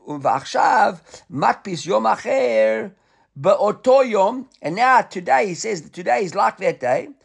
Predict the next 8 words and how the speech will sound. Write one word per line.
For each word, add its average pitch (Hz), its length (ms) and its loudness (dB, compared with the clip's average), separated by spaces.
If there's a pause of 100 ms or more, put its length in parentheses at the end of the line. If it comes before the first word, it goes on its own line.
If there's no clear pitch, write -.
(300)
"Decheman 208 480 -4
denadar 196 500 0
bei 233 400 0 (640)
me'ikara 208 1000 0 (200)
havelehashta 214 680 -2
matpis 208 480 -4
benavar 180 460 -2
hanadur." 139 840 -6